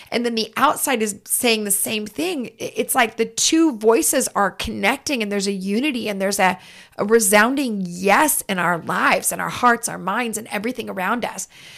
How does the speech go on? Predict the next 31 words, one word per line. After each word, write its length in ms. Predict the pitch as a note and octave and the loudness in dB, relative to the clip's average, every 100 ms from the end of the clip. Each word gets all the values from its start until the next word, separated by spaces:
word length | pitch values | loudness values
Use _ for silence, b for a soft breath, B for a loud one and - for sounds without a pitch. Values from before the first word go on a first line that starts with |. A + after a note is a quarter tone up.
| B - | B -6
And 140 | B3 | 2
so 160 | E4 C4 | 6 6
if 180 | C4+ | 4
you're 220 | B3+ D4+ D#4+ | 0 0 0
struggling 1160 | - - - G#3 A3+ C4+ E4+ F4 A#3 F#3 - b b - | -2 -4 -8 0 2 4 6 6 4 0 -10 b b -2
and 160 | A#3+ | 2
you're 180 | B3 D4+ | 2 2
just 300 | B3+ D4 G#3+ | 2 -2 -4
having 360 | - B3+ B3 A#3+ | -4 -2 -2 -2
a 80 | G3 | -4
disconnect 720 | F#3+ A3 C4+ - D4 - G#3 | 2 2 4 2 -2 -2 -4
and 120 | G#3 | -8
you 60 | G#3 | -6
can't 340 | - C4 C#4 | -2 0 0
seem 240 | - C#4+ C4+ | -2 -4 -4
to 140 | B3 | -4
get 260 | F3 A3+ - | 0 2 2
it 140 | - | -2
working 640 | G3+ G3+ B3+ - G#3+ G3 | -2 2 2 2 -6 -4
right, 280 | F#3 B3 C4 | 0 0 -2
and 80 | G3 | -6
you 80 | G3 | -10
can't 360 | - C4+ - | -6 -4 -4
seem 160 | D4 A#3+ | -4 -6
to 40 | |
be 160 | G#3 - | -8 -10
free, 540 | - - A#3 B3 B3 | -12 -8 -4 -4 -4
and 160 | - F3 | -8 -10
you 80 | E3+ | -10
can't 340 | - C#4 - | -6 -4 -2
seem 360 | - C#4 C#4+ | -4 -4 -6